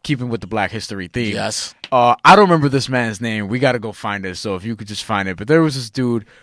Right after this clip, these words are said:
Speaker 1: who, in response to Colin Kaepernick, who we were just talking about, he stopped selling Nikes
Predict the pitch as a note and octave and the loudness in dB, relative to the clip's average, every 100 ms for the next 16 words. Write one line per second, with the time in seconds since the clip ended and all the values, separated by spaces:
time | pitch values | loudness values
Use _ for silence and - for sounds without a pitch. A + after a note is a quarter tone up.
0 | _ - C3 A#2+ - C#3 B2+ - D#3+ F#3+ | _ -2 0 0 0 -2 -2 -2 2 4
1 | F#3+ - - A2+ - G2+ F#2 - G2 F2+ | 2 -6 -8 -6 -2 -2 -2 0 -2 0
2 | F2 E2 - - _ C3 A#2 G2+ F#2+ F#2 | -6 -8 -10 -20 _ -2 -2 -2 -6 -8
3 | F2 G2 E2 E2 C2+ D#2+ C2 - _ _ | -8 -6 -6 -8 -8 -8 -8 -12 _ _
4 | _ _ _ - G3+ F#3+ C3 A#2 _ _ | _ _ _ -6 -2 0 0 -4 _ _
5 | - - A2+ - - G#2+ G2+ C3+ C3+ A#2 | -8 0 0 2 -4 -2 -2 -2 -2 -4
6 | G#2+ G2 | -6 -8